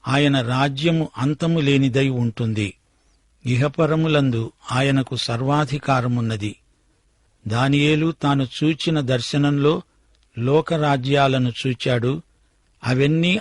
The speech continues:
అంతరించాయి. చివరికి మనుష్యకుమారుడైన యేసుక్రీస్తును, ఆయన శాశ్వత రాజ్యాన్ని చూచాడు. శ్రోతలు, దేవుడు భూలోకానికి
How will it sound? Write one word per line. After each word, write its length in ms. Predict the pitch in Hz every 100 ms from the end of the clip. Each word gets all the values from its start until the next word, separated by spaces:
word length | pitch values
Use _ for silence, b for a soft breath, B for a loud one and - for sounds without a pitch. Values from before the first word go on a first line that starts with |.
| -
అంతరించాయి. 880 | 135 135 147 131 123 - 110 104 107 _ _ _ _ _ _ -
చివరికి 520 | - 147 160 156 131
మనుష్యకుమారుడైన 1200 | 131 127 143 151 - 165 170 156 160 151 143 135
యేసుక్రీస్తును, 1120 | 131 123 143 - 151 - 156 - - 151 160 185 _ _ _ _ -
ఆయన 320 | 127 143 135
శాశ్వత 680 | 131 - 131 147 - 160 143
రాజ్యాన్ని 840 | 135 123 135 127 147 143 139 147 147 -
చూచాడు. 500 | 131 - 120 107 - _ _ _ _ -
శ్రోతలు, 680 | - - 131 123 123 131 160 _ _ _ _ _ -
దేవుడు 360 | 117 151 160 151
భూలోకానికి 1080 | 117 120 156 165 165 147 135 127 - 131